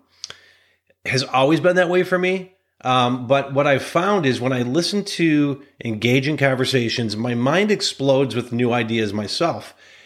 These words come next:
And you talked about, um, the triggers. I, I always tell people, you know, your energy introduces you long before you walk into that room. And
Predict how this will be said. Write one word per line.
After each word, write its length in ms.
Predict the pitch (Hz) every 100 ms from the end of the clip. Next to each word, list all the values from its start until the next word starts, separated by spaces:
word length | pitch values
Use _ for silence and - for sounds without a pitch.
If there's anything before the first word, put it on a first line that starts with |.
| - _
And 180 | 135 135
you 80 | 131
talked 260 | 170 156
about, 400 | 156 135 127 127
um, 360 | 117 113 107 107 - -
the 100 | 117
triggers. 580 | - 147 151 117 98 - - _
I, 180 | - 156
I 220 | - 147
always 180 | 180 156
tell 160 | - 131
people, 420 | 135 131 127 127
you 120 | 135
know, 80 | 123
your 180 | 120 123
energy 480 | 139 175 147 147 135
introduces 560 | 147 123 139 135 123
you 140 | 117 120
long 300 | 110 131 143
before 280 | 135 143
you 140 | 131 123
walk 260 | 120 120
into 160 | 120 110
that 220 | 110 107
room. 360 | 110 107 92 85 _ _ _ - - _
And 380 | 135 139 131 127